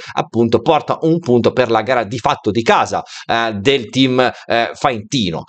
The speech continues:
eh, per un Gran Premio, un mondiale meglio di Formula uno che avrà già una gara tra una settimana e sarà Monte Carlo, gara che non dovrebbe regalare scossoni incredibili, tendenzialmente è una pista dove la qualificazione fa sempre la differenza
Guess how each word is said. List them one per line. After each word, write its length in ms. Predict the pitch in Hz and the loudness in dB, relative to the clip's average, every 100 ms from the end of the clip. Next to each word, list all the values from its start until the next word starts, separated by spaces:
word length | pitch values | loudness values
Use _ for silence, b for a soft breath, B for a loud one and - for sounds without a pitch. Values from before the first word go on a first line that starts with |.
| B - | B -2
eh, 220 | 104 95 | 0 2
per 300 | 190 175 151 | 4 4 4
un 280 | 165 151 139 127 | 2 4 2 2
Gran 260 | 160 160 | 0 0
Premio, 380 | - 180 135 113 | 2 2 4 2
un 100 | 113 | 4
mondiale 400 | 120 120 165 131 | 4 6 4 2
meglio 260 | 135 127 107 | 0 0 2
di 120 | 113 | 2
Formula 400 | 117 165 220 254 | 4 4 4 4
uno 280 | 95 104 120 | 2 0 -2
che 280 | - 107 135 | 0 0 2
avrà 300 | 139 123 123 | 0 0 0
già 180 | 120 135 | 2 0
una 220 | 139 139 | 0 0
gara 400 | 123 107 107 104 | 0 0 0 -2
tra 240 | - 120 104 | -2 0 0
una 200 | 120 117 | 0 0
settimana 640 | - 117 131 117 101 101 104 B | -2 0 2 2 2 0 -2 B
e 160 | - 139 | -2 0
sarà 320 | - 117 107 - | 0 0 0 2
Monte 340 | 160 143 139 | 2 4 0
Carlo, 480 | - 113 101 107 113 | 0 0 0 2 4
gara 340 | 107 123 107 - | 4 0 -2 -2
che 260 | 135 110 87 | 0 0 2
non 300 | 143 170 156 | 4 6 6
dovrebbe 560 | 147 131 147 123 123 | 4 4 2 4 4
regalare 420 | 117 110 117 120 | 4 4 2 0
scossoni 640 | 104 - 135 - - 139 123 | -2 -2 0 2 4 4 4
incredibili, 600 | 110 131 143 160 117 107 | 2 2 4 4 4 2
tendenzialmente 720 | 104 110 107 101 123 127 110 | 2 0 2 2 2 2 0
è 20 | |
una 160 | 104 98 | 0 0
pista 320 | 131 127 101 | 0 0 2
dove 180 | 95 98 | 2 4
la 80 | 95 | 2
qualificazione 800 | 127 120 113 110 - 147 127 | 2 2 0 -2 2 2 2
fa 100 | - | 0
sempre 320 | - 139 127 107 | 0 0 2 0
la 60 | |
differenza 640 | 113 113 160 113 110 117 | 0 2 2 2 0 0